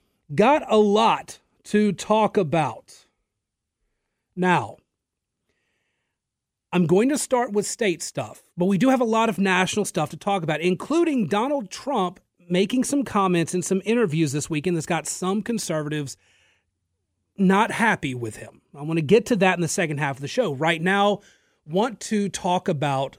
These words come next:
the governor's race. Uh, Moon Griffon this morning mentioned a new poll in the race from Nexstar Media.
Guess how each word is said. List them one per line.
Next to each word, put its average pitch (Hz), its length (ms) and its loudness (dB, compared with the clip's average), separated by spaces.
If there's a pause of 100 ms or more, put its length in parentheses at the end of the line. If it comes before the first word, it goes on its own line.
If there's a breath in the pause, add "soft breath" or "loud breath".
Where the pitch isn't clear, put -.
the 185 80 0
governor's 185 400 0
race. - 500 -10
Uh, 156 160 2
Moon 202 160 2
Griffon 175 480 -4 (160)
this 175 240 0
morning 151 380 2
mentioned 170 480 2 (340 loud breath)
a 170 60 0
new 190 160 4
poll 185 400 2
in 170 180 0
the 185 100 0
race 131 380 -2
from 160 260 -2
Nexstar 165 460 0
Media. 139 440 0